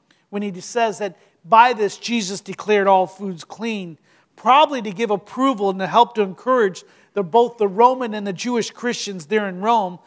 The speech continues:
that they're freed from the Jewish dietary laws. This points to the testimony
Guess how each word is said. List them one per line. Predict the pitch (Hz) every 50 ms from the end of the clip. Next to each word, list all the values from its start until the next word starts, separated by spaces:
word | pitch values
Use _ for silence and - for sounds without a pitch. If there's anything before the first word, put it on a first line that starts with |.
| _ _ _
that | - 220 180
they're | 233 233 226
freed | 226 - - _ - 302 320 302 269 240 208 170
from | - 220 214
the | 208 190
Jewish | 147 - 220 220 214 185 - -
dietary | - 190 175 180 180 175 - - 180 175 180
laws. | 175 185 190 214 196 - - - - - - _ _ _ _ _ _ _ -
This | - 240 - -
points | - 220 247 247 233 190 -
to | - 226
the | 214
testimony | - - - 233 240 233 - - 220 214 208 202 196 196 180